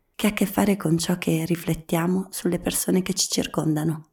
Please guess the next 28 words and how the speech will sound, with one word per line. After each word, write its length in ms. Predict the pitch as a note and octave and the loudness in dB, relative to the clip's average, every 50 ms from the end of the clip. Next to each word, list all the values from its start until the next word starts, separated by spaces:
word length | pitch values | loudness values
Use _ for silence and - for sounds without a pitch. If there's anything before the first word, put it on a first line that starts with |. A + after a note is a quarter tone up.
| _ _ _ _ _ _ _ - - | _ _ _ _ _ _ _ -8 0
alle 200 | - E3 D#3+ D3+ | 2 2 2 2
quali 260 | D#3 - D3 D3 D3+ | 2 0 2 2 4
inevitabilmente 920 | D3+ D3+ D3 C#3+ C#3+ - - D3 D3+ D3+ D#3 D3 C#3 C#3+ D3+ D3+ - - - | 4 2 2 0 -2 -2 -2 0 2 2 2 2 2 0 -4 -4 -4 -6 -4
consegniamo 500 | - - D3+ - - E3 E3 D#3 D#3 D#3+ | -2 -2 0 2 4 4 4 6 6 4
un 120 | D#3+ D#3+ | 2 2
pezzetto 420 | D#3+ E3 E3 - E3 E3 E3 - | 2 0 2 2 -2 0 2 0
del 160 | D#3 D#3+ D#3+ D#3 | 2 2 4 2
nostro 320 | D#3 D#3+ D#3+ - - E3+ | 2 2 0 0 0 0
essere, 600 | E3 D3 C#3+ - - - - - - - - _ _ _ _ _ _ _ _ _ | 0 0 -2 -4 -4 -4 -2 -4 -4 -6 -8 _ _ _ _ _ _ _ _ _
fatto 280 | - E3+ E3 E3 - D#3 | 4 4 4 4 2 2
di 140 | D3+ E3 | 2 2
tutto 320 | D3+ - - - - - C#3+ | 0 0 -8 -2 -2 -2 -2
ciò 200 | - - C#3+ C#3 | 0 -2 -4 -2
che 140 | C#3+ - - | -4 -4 -4
ci 160 | - - - | -2 0 2
nutre 540 | D3 C#3+ C#3+ C#3+ - - - - - _ _ _ | 2 2 0 -2 -4 -6 -6 -6 -8 _ _ _
e 100 | - F3 | -2 -2
ci 120 | E3 - D#3 | 0 0 -2
avvelena 640 | D3+ D#3 D#3+ D#3+ D#3 C#3 C#3 C#3 - D3 - - _ _ | 2 2 2 2 2 0 -2 -2 -2 -6 -8 -14 _ _
in 100 | - E3+ | 0 2
quel 160 | - D#3+ D#3 | 2 2 0
preciso 420 | D#3+ - F3 - - D#3 C#3+ D3+ C#3+ | 0 -2 -2 -2 -2 -2 0 0 2
momento. 680 | D3+ D#3+ D#3 D#3 D3+ - - D3+ - - D#3+ - - _ _ _ _ _ _ _ _ _ _ _ _ _ _ _ _ _ _ _ _ _ _ _ _ _ _ _ _ _ _ _ _ _ _ _ _ | 2 2 2 2 0 -2 -4 -6 -6 -8 -10 -10 -10 _ _ _ _ _ _ _ _ _ _ _ _ _ _ _ _ _ _ _ _ _ _ _ _ _ _ _ _ _ _ _ _ _ _ _ _
Questo 320 | _ - A3 G#3+ - - G#3+ | _ 4 4 4 4 4 2
si 140 | - - | 4 4
arricchisce 480 | E3 D#3+ E3 E3 - - E3+ - - F3 | 4 2 0 -2 0 0 0 4 6 6
nel 120 | F3 E3+ | 4 4
confronto, 840 | E3+ - F3 E3+ E3+ - - E3 D#3+ D#3 D#3 D#3 - - - - | 4 0 -2 -2 0 0 0 0 0 0 -2 -4 -6 -8 -8 -10